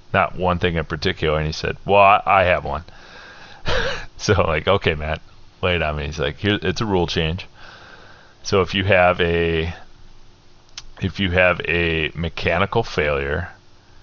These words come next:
um, say your trigger goes down, right, where you close your bolt and it just sends it. Uh, um, that's, that's a accidental discharge that is mechanically related that you can then fix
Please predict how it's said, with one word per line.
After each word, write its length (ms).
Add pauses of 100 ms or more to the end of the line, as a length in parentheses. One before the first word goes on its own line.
(380)
um, 600 (220)
say 200
your 120
trigger 320
goes 260
down, 260
right, 320
where 140
you 120
close 320
your 80
bolt 320 (140)
and 100
it 80
just 200
sends 260
it. 120 (1500)
Uh, 300 (200)
um, 300 (160)
that's, 320 (140)
that's 300
a 100
accidental 640
discharge 720 (680)
that 320
is 140
mechanically 640
related 560
that 240 (180)
you 200
can 520 (460)
then 260
fix 680